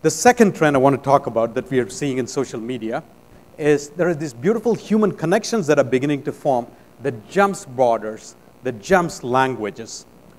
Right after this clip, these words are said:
and there is an important significance for brands here as well. So I'll tell you the story of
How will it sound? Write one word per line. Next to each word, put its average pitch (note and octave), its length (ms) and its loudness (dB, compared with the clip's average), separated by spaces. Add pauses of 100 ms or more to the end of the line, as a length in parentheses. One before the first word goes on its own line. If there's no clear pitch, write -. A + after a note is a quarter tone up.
(120)
and C3+ 160 -4
there C#3 140 4
is - 280 -2
an D3+ 80 -6
important B2+ 320 -2
significance A#2 540 -8
for B2 120 -6
brands A2+ 380 -8
here G#2 140 -8
as F#2+ 160 -16
well. D3 200 -6 (1300)
So - 120 -2
I'll F3+ 60 0
tell A#3 280 -2
you A3+ 120 -2
the F3 120 -4
story D3+ 520 4
of A#2 120 -2